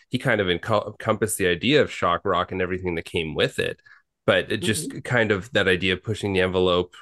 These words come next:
Speaker 1: and, you know, even Marilyn Manson, uh, pushed the ideas of, like, gender, you know what I mean, in terms of, like, how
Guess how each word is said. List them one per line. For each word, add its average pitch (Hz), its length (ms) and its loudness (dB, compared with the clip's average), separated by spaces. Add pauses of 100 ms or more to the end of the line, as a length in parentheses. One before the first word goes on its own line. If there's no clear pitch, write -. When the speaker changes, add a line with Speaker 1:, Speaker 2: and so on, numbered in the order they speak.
(400)
Speaker 1:
and, 98 320 0
you 120 180 0
know, 104 140 2
even 101 240 -2
Marilyn 90 260 2
Manson, 101 540 0
uh, 85 380 -2 (720)
pushed - 460 -4
the 98 140 0
ideas 90 520 2
of, 87 140 -2
like, 82 200 0 (680)
gender, 90 300 0
you 90 140 2
know 90 60 4
what 90 100 4
I 90 40 0
mean, 87 160 0
in 87 100 -2
terms 90 320 0
of, 85 180 -4
like, 82 380 -2
how 95 320 0